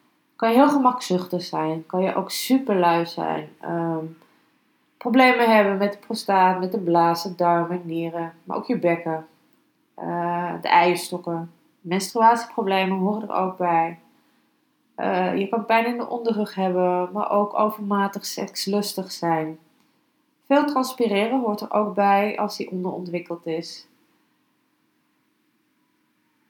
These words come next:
Impotent of frigide, genotzuchtig.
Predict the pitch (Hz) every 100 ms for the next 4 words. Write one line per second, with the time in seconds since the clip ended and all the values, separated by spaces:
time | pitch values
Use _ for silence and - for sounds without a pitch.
0 | _ _ _ - 220 233 269 269 208 196
1 | 196 202 - 233 226 190 180 170 170 -
2 | 220 269 - 165 170 - 165 165